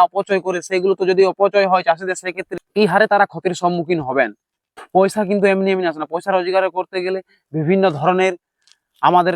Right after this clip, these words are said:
সমস্যার সম্মুখীন করতে হয়, বিভিন্ন ঘাত প্রতিঘাতকে আমাদেরকে পেরিয়ে যেতে হয় এবং বিভিন্ন ধরনের কষ্টসাধ্য করতে হয়। তো সেটা কৃষকদের থেকে আর কেউ বেশি বুঝে না। কি-, কৃষকদের যে কোনো একটা চাষবাদ করতে হলে কি হারে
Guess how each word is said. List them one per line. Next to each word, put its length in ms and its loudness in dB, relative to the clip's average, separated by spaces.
সমস্যার 420 0
সম্মুখীন 340 0
করতে 220 -2
হয়, 100 4
বিভিন্ন 340 -2
ঘাত 240 0
প্রতিঘাতকে 540 0
আমাদেরকে 380 0
পেরিয়ে 360 0
যেতে 140 -4
হয় 220 2
এবং 220 0
বিভিন্ন 420 -8
ধরনের 520 2
কষ্টসাধ্য 720 0
করতে 300 -2
হয়। 200 -2
তো 40 -4
সেটা 260 2
কৃষকদের 460 0
থেকে 180 -2
আর 100 2
কেউ 180 0
বেশি 180 -2
বুঝে 220 -4
না। 100 -10
কি-, 160 -16
কৃষকদের 500 -2
যে 140 0
কোনো 160 0
একটা 160 0
চাষবাদ 420 2
করতে 300 -4
হলে 220 0
কি 200 -4
হারে 280 2